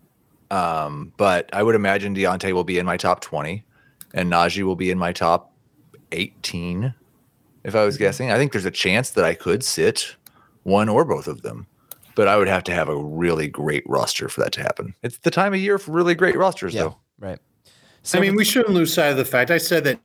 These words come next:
Speaker 3: Najee hasn't been great, but coming into this week, at least, uh, goodness gracious, like, fifteen plus P P R points, literally every game except for weeks one and twelve.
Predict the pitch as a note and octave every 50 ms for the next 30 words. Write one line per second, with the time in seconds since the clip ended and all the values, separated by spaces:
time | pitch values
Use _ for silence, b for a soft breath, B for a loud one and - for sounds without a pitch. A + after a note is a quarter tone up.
0 | _ - A#2 A#2+ A#2+ A#2+ A2+ - - G#2+ G#2+ A2 G#2 - G#2 G2+ G2 F#2+ G2 G2
1 | G2 G2+ G2 F#2 F#2 - G2+ F#2 F#2 G2+ - - _ _ _ _ - E3 E3 E3
2 | D#3+ D3 C#3 B2+ B2 A2+ - - A#2 A#2 A2 - - B2 A2+ A2 B2 C3+ C3+ A#2+
3 | - - - - - D2 B1+ - _ _ _ - - C3+ C3+ A#2 F#2+ F2 - -
4 | - G#2+ G#2+ A#2+ A#2+ - - G2+ F#2 - - - F#2+ F2+ F2 - - - D3+ C#3+
5 | D3 - C3+ G#2+ F#2+ F#2+ - B2 A2+ A2 - - - A#2+ G#2+ - - G#2+ G#2 G#2+
6 | G2+ - - G#2 F2+ F2+ F2+ - - - - _ _ _ _ _ _ _ _ _
7 | _ _ _ _ _ - C#3+ C#3 D#3+ F3 E3 C#3+ A#2+ G2+ G2 G2 A2 - - C#3+
8 | C#3+ C3 C3 A#2 A2 B2 A#2+ A2+ G2+ F#2+ - - B2 G#2+ - - G#2 F#2+ F#2 G2+
9 | G2 F#2 - - G2 G2+ G#2 G2 F#2+ F2+ E2+ - - - F#2 E2+ D#2+ D#2 - -